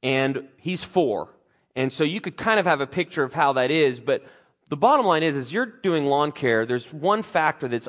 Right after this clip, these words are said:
always apparent when you're doing lawn. No matter how much care you put, no matter how much you mow and you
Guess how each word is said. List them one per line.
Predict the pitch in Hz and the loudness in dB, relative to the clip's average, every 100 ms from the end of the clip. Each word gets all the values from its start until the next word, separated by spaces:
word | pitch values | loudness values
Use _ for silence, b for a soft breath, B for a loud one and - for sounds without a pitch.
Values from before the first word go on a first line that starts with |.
| - | -6
always | 156 165 175 170 170 160 147 - - b b | 0 2 4 2 2 2 0 -6 -20 b b
apparent | - - - 156 123 98 - | -12 -10 -4 0 0 -2 -6
when | 127 | -4
you're | 123 | -4
doing | 123 120 117 | -2 -2 -2
lawn. | 113 107 - - | -2 -2 -4 -4
No | 143 | 0
matter | 175 196 175 | 2 2 2
how | 180 | 0
much | 214 208 196 | 0 0 -2
care | - 190 185 | -6 -2 -2
you | 175 170 | -2 -4
put, | 143 123 | -2 -2
no | 123 | -2
matter | 131 131 | -2 -2
how | 160 175 | -2 -2
much | 180 165 - B B 151 | 0 -2 -6 B B -12
you | 123 180 | -4 -2
mow | 170 160 170 175 175 | 2 2 4 2 0
and | 139 135 | -2 -2
you | 131 127 | -2 -4